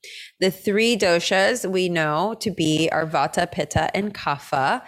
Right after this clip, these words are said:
Vata is associated with the wind element. It is also associated with space, so think of air and space. Pitta is with fire and water,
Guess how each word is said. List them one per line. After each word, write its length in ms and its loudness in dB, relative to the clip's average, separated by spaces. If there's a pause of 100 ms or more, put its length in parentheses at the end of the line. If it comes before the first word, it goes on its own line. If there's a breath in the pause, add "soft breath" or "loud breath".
(340 loud breath)
Vata 540 2
is 240 0
associated 640 0 (120)
with 200 -2
the 100 0
wind 500 0
element. 680 0 (100)
It 240 0
is 540 2 (360 loud breath)
also 340 0
associated 640 -2
with 180 -4
space, 580 0
so 80 -2
think 220 -6
of 140 -6
air 180 0
and 220 -4
space. 680 0 (440 loud breath)
Pitta 680 0
is 220 -2
with 160 -2
fire 400 0
and 240 -2
water, 580 0